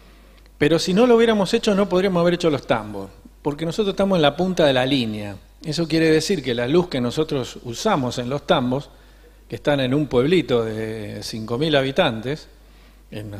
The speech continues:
en la zona de Diego de Alvear, San Gregorio, su-, sur de Santa Fe, la punta de la bota, para que ustedes se den una idea, esa luz viene desde Rosario, y estamos en el final de la línea. Si nosotros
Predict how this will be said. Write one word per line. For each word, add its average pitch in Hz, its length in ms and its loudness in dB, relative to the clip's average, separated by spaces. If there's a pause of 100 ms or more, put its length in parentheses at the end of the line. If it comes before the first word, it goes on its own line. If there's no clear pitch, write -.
(100)
en 113 100 -10
la 107 100 -10
zona 131 260 -4
de 123 80 -4
Diego 127 220 -2
de 123 60 0
Alvear, 143 280 2
San 113 180 -8
Gregorio, 135 440 2
su-, - 260 -12
sur 131 220 -4
de 123 80 -4
Santa 123 300 -4
Fe, 185 180 0
la 127 160 2
punta 156 320 2
de 131 80 2
la 135 100 2
bota, 135 320 2
para 113 160 -8
que 117 80 -10
ustedes 131 240 -2
se 156 120 -2
den 147 80 0
una 165 120 -2
idea, 139 380 0 (220)
esa 190 260 2
luz 180 200 6
viene 180 300 4
desde 131 300 0
Rosario, 107 640 -8 (520)
y 139 100 -4
estamos 160 420 0
en 143 100 2
el 135 160 0
final 151 440 0
de 139 100 0
la 127 120 -2
línea. 104 440 -8 (1000)
Si 139 200 0
nosotros 190 640 2